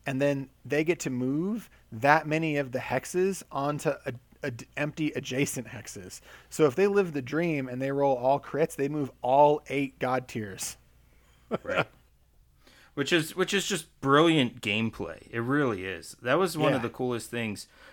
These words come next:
Speaker 2: When, when Jim and I were playing the, the demos or the, the early beta on it, I think there were only the three scenarios, but they,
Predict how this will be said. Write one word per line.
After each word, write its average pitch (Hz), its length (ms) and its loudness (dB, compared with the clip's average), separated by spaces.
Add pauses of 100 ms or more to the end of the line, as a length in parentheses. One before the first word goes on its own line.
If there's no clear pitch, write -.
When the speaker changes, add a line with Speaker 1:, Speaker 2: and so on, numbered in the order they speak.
Speaker 2:
When, 139 160 4 (100)
when 143 220 6
Jim 156 240 2
and 175 100 2
I 156 120 6
were 139 100 2
playing 131 680 0
the, 107 440 -4
the 113 140 -4
demos 110 640 -2
or 107 160 -6
the, 98 400 -4
the 98 180 -4
early 107 320 2
beta 98 480 0 (420)
on 104 220 0
it, 98 160 0
I 113 80 0
think 139 220 2
there 127 100 4
were 117 140 4
only 117 240 2
the 101 160 -2
three 107 640 -2
scenarios, 101 640 0
but 107 180 -10
they, 123 180 -6